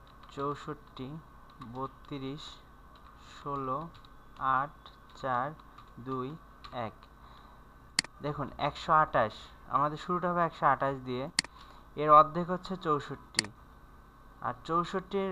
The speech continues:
অর্ধেক হচ্ছে বত্রিশ, তার অর্ধেক ষোলো, এইভাবে কমতে কমতে আমাদের এক পর্যন্ত আছে। আবার যদি উল্টা পাশ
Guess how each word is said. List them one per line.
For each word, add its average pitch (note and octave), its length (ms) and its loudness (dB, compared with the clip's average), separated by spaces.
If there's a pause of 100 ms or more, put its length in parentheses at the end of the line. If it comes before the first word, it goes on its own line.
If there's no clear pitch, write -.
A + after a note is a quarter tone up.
(120)
অর্ধেক D#3+ 280 -2
হচ্ছে E3+ 160 -8 (100)
বত্রিশ, D3+ 460 -4 (140)
তার D3 220 6
অর্ধেক C#3+ 280 -8 (160)
ষোলো, C#3+ 280 0 (180)
এইভাবে E3+ 320 -2 (580)
কমতে F#3 400 0
কমতে F3+ 320 -4
আমাদের E3+ 220 4 (180)
এক D#3 80 0 (140)
পর্যন্ত D3 360 -4 (140)
আছে। - 260 -18 (720)
আবার E3+ 180 10 (180)
যদি E3+ 200 -4
উল্টা E3+ 240 2
পাশ F3+ 120 2